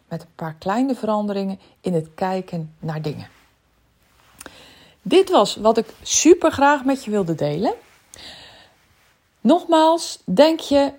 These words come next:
"Hey, hier wil ik meer van weten," neem contact met me op. Dan kunnen we eens even sparren en kan ik je, eh, helpen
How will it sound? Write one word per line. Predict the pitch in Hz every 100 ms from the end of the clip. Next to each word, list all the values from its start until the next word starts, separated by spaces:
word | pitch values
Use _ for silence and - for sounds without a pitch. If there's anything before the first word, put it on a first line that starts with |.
| _
"Hey, | - 214
hier | 175 185
wil | 196 190
ik |
meer | 180 254 277
van | 233
weten," | 214 208 202 190
neem | 214 311
contact | 262 233 247 -
met | 220
me | 226
op. | 202 196 - _
Dan | 180
kunnen | 170 233 220
we |
eens | 190
even | - 185
sparren | 170 - 185 175 180 - - _
en | - 175 170 - -
kan | 208 226
ik | 226 220
je, | - 185 175 - _ _ -
eh, | 165 160 151
helpen | 170 170 165 - 160